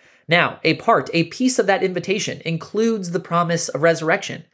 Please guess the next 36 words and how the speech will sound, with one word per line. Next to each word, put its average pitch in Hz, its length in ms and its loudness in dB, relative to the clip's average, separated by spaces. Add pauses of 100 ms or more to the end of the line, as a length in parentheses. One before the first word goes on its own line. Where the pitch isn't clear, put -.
(120)
final 185 380 0
restoration, 165 760 0
and 143 120 -6
redemption. 139 560 -2 (200)
It 180 120 2
includes 202 500 2
the 190 80 2
promise 180 400 0
that 156 160 2
this 165 180 0
new 196 180 0
humanity 165 760 -4 (160)
is 156 140 2
the 170 80 4
one 180 240 2
spoken 185 360 2
about 131 360 2
in 143 100 -4
Revelation 147 560 2
that 131 120 0
has 156 180 2
every 165 260 2
tear 156 380 2
wiped 143 260 2
from 143 140 -12
their 127 160 0
eyes, 135 460 0 (160)
whose 165 180 0
mourning 170 320 4
and 147 100 -4
crying 151 340 0
and 131 120 -6
pain 147 260 -2
is 131 140 -2
abolished 131 400 4
forever. 131 420 0